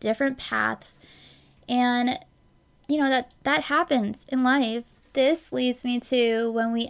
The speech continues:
outgrow our friendships, or maybe one party has outgrown it. I've definitely had friends I was closer to in previous years,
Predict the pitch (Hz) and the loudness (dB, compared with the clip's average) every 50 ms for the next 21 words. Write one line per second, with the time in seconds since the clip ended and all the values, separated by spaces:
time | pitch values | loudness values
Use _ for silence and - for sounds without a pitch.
0 | - 226 220 226 220 - 226 220 220 214 214 214 214 214 220 - - 233 220 208 | -4 -4 -2 -4 -4 -4 -4 -2 0 0 0 0 -2 -4 -6 -6 -6 -6 -6 -6
1 | - - 233 233 226 226 - - 226 226 220 - - - - 247 240 240 262 285 | -4 -2 -2 0 -2 -2 -2 0 0 0 0 -2 -6 -6 -4 0 2 2 2 4
2 | 294 330 330 277 247 226 220 220 - 220 214 208 208 208 208 208 208 202 208 214 | 4 2 2 2 2 0 -2 -2 -4 -4 -4 -2 -2 -4 -4 -6 -6 -6 -6 -4
3 | 208 208 202 - - 196 196 196 202 208 113 - - - - - - - - - | -6 -6 -6 -8 -8 -8 -6 -6 -6 -6 -6 -8 -8 -10 -14 -18 -20 -20 -20 -20
4 | - - - - 233 240 247 233 254 247 247 - 339 349 349 320 330 311 - - | -20 -14 -8 -4 -2 -2 0 2 0 0 2 2 0 0 2 2 0 -2 0 0
5 | 254 220 208 208 208 208 214 214 208 208 208 202 202 202 - - - - 226 214 | 0 0 0 0 0 -2 -2 -2 -4 -2 -2 -2 -4 -4 -6 -12 -10 -8 -6 -6
6 | 208 208 - 220 214 208 202 - - 220 208 208 208 208 208 - 220 214 214 - | -6 -4 -6 -6 -6 -6 -8 -8 -6 -4 -4 -2 -4 -4 -6 -6 -6 -6 -6 -6
7 | - 226 208 208 220 226 233 233 - - - 214 208 202 196 196 196 202 208 214 | -6 -6 -6 -4 -2 0 0 -2 -2 -6 -8 -4 -2 -2 -2 -2 -2 -2 -4 -6
8 | - | -8